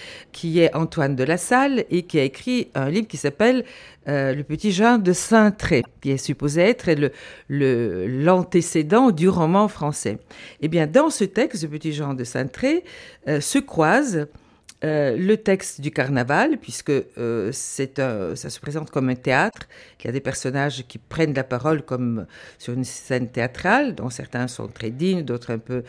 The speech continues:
rocambolesques. Euh, le discours de la science, c'est-à-dire des histoires, des chronologies, des, des, des chroniques, euh, qui font partie de, du discours savant, euh,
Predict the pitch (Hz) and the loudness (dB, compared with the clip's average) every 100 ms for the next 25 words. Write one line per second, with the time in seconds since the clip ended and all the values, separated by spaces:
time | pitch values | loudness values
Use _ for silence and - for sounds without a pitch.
0 | - - - 117 117 127 139 170 240 277 | -14 -20 -12 -10 -4 -2 0 2 2 0
1 | - - - - - - 151 117 185 240 | -8 -18 -20 -20 -14 -4 -2 0 2 2
2 | 214 220 - - 214 143 139 135 - 170 | 2 -2 -2 0 0 2 2 2 0 0
3 | 220 311 - 120 135 135 143 123 117 120 | 2 -2 -8 -4 -4 -2 -4 -6 -6 -8
4 | - - 139 147 143 143 131 - 139 131 | -10 -4 2 4 4 2 -2 -4 -2 0
5 | 127 131 117 135 135 143 139 127 127 - | 0 -2 -4 -6 -4 -2 -4 -4 -6 -8
6 | - - 135 135 131 143 - - 151 143 | -18 -18 -6 -2 0 -2 -4 0 2 4
7 | 151 151 - 151 123 123 120 - - 120 | 4 2 0 -2 0 0 -4 -14 -16 -16
8 | - 139 127 127 127 - 147 135 135 127 | -10 -10 -6 -4 -4 -4 -6 -4 -2 0
9 | 127 127 120 110 123 131 139 131 - 139 | 0 0 -2 -4 -8 -10 -8 -10 -8 -8
10 | - 139 127 139 139 139 123 120 | -2 -2 -2 -2 0 0 -2 -2